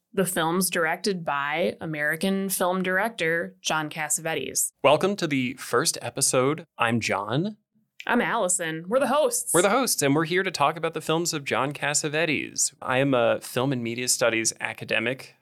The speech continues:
Speaker 2: by training and a movie enthusiast.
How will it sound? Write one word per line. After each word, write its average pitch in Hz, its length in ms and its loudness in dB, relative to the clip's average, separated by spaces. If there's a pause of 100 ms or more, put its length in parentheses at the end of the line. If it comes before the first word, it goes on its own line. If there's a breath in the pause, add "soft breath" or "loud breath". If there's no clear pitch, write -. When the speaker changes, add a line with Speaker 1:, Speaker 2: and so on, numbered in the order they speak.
(140)
Speaker 2:
by 110 220 0
training 143 720 -8 (260)
and 123 320 -2
a 127 160 -2
movie 135 320 2
enthusiast. - 840 -6